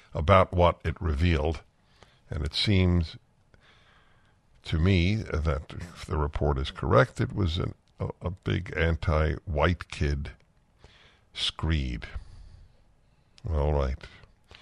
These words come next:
So, we live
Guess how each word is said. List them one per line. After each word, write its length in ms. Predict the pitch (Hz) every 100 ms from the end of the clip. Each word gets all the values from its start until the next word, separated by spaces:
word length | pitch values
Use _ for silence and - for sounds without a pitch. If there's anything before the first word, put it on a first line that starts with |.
| - - - _ _ _ _ _ _ _ _ _ _
So, 460 | - 127 127 123 - _ _ _ _ _ _ _ _ _ _ _ _ _ _ _ _ - - - - _ _ -
we 160 | 123 131
live 440 | 151 165 123